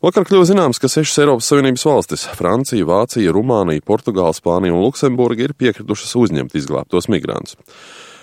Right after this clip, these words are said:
Pagaidām no kuģa medicīnisku iemeslu dēļ ir nocelt un nogādāt Lampedūzā vien daži no izglābtajiem, un,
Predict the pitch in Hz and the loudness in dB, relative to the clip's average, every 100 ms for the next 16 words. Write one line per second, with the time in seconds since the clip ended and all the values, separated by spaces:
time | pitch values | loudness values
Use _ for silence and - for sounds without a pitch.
0 | _ 82 92 113 143 131 90 107 127 123 | _ 0 2 2 2 2 0 0 0 0
1 | 117 - 110 101 - 110 107 104 98 120 | -2 0 0 0 0 0 0 0 0 2
2 | 123 104 104 - 87 90 95 92 87 78 | 2 2 0 2 0 0 0 0 0 0
3 | 78 90 104 127 117 120 107 107 90 87 | 0 0 0 0 0 2 2 0 0 -2
4 | 113 101 - 113 87 71 73 73 71 65 | -2 -2 -2 0 0 -2 -4 -2 -2 -2
5 | - 65 62 71 80 101 | -4 -4 -6 -6 -6 -4